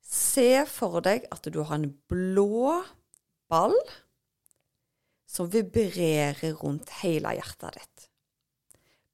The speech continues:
Begynner ganske liten, og så fyller han seg større og større og større.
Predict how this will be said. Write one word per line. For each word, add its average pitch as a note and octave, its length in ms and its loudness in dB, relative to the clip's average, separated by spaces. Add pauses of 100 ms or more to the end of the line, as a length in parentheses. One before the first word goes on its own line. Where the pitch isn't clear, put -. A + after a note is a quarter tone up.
(120)
Begynner F3 340 0
ganske F#3+ 400 -4
liten, G3+ 500 -6
og - 1040 -18
så - 120 -6
fyller E3 380 -2
han C#3 120 -8
seg - 220 -8
større C4 1080 -2
og - 200 -20
større D3+ 840 -6
og - 160 -20
større. - 500 -6